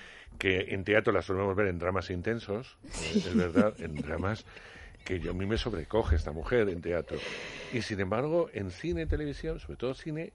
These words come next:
Speaker 1: eh, la dan comedias muy luminosas. Y a mí también me
Speaker 2: Sí.
Speaker 1: apetece, porque así
Speaker 2: Me,
Speaker 1: la,
Speaker 2: sí,
Speaker 1: la
Speaker 2: sí,
Speaker 1: puedo
Speaker 2: no sé, me, me gusta mucho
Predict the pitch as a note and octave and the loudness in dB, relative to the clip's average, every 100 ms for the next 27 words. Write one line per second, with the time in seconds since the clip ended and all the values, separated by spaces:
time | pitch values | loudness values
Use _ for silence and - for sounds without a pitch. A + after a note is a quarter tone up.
0 | - F#2 E2+ - - F#2 F#2+ D3 D3 C3+ | -6 -4 -4 -8 -4 0 2 0 0 -2
1 | D3 C3 D#3 C3+ A#2 D#3 F2 E2 - F#2+ | -2 -2 -2 -2 -2 -2 -6 -6 -4 -2
2 | G2 B2+ G2 F#2+ - E2+ E2+ D#2+ E2+ E2+ | 0 2 2 4 2 2 0 -2 -4 -4
3 | F2+ D#2 - A#2 B2 - - E3+ G3+ F3+ | -4 -6 -6 -6 -8 -10 -8 0 2 4
4 | G2 G3 A3+ A3 G3+ F#3 A#3+ C4 B3 A#3+ | 4 6 4 2 2 4 6 6 6 6
5 | A3+ A3+ A#3+ G3+ F#3+ F3+ F3 - - - | 4 4 6 4 4 0 -4 -10 -12 -10
6 | - - - G3 F#3 G#3+ - B3 A3 A3+ | -12 -6 4 6 8 4 6 8 8 4
7 | - B3 A3 G#3 F#3+ F#3 F#3+ G3 A#3 | 6 8 10 8 6 6 4 0 -2